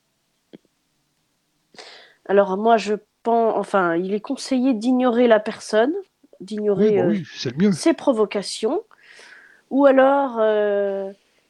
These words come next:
Speaker 1: il y a plusieurs techniques. Il y en a une, bon, tu lui laisses faire son discours, et puis après, tu lui dis, « Ça y est, t'as fini,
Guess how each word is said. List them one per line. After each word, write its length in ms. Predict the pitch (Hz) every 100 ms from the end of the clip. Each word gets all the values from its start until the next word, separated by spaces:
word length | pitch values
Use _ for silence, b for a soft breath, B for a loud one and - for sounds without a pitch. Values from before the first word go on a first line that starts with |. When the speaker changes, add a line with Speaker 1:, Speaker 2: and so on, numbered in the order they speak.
| -
Speaker 1:
il 40 |
y 40 | 220
a 60 |
plusieurs 360 | 214 240 262 311
techniques. 520 | - 285 302 339 349
Il 40 | 320
y 20 |
en 100 | 262
a 100 | 254
une, 240 | 269 277 214
bon, 240 | 208 208
tu 200 | 185 -
lui 200 | 196 196
laisses 240 | 196 196 -
faire 260 | - 202
son 100 | -
discours, 640 | 190 196 - 233 302 370 254
et 60 |
puis 160 | - 220
après, 260 | 202 -
tu 160 | 240 -
lui 120 | 202
dis, « 180 | 190 208
Ça 160 | 202 214
y 120 | 220
est, 120 | 277
t'as 140 | 294 226
fini, 540 | - 220 233 277 320